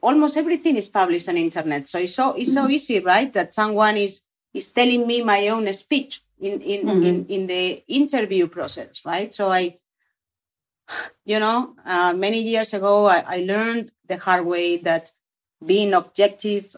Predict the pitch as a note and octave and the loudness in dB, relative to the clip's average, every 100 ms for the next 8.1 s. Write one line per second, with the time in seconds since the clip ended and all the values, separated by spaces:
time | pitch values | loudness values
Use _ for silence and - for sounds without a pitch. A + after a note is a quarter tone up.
0 | - E3+ E3 D#3+ - D#3+ E3+ D#3+ - F#3+ | -10 -4 -2 -2 -4 -6 -4 -6 -6 -6
1 | G#3 F#3 F3 E3+ A3 A#3+ A3+ G3+ G3+ G3+ | -2 0 -2 -2 -2 0 0 2 4 4
2 | G3+ F#3+ F3 E3 E3+ E3+ F3+ E3+ E3+ D#3 | 2 -2 -6 -2 0 2 0 -4 -8 -12
3 | - F3 - F3 F3 D#3+ E3 D#3+ D#3+ D#3+ | -10 -8 -8 -6 -4 -4 -6 -6 -6 -6
4 | E3 D3+ C#3+ D3 C#3 A2+ - C3 - C3+ | -4 -4 -4 -6 -6 -10 -12 -12 -14 -18
5 | - _ _ _ _ _ _ _ _ _ | -20 _ _ _ _ _ _ _ _ _
6 | _ _ _ F3+ F#3+ F#3 G#3 A3 A3+ A3+ | _ _ _ -2 0 2 0 2 0 -2
7 | - G3+ F#3 G3 F#3 F3+ F3+ - F#3 F3+ | 2 6 6 4 4 4 2 -4 -2 0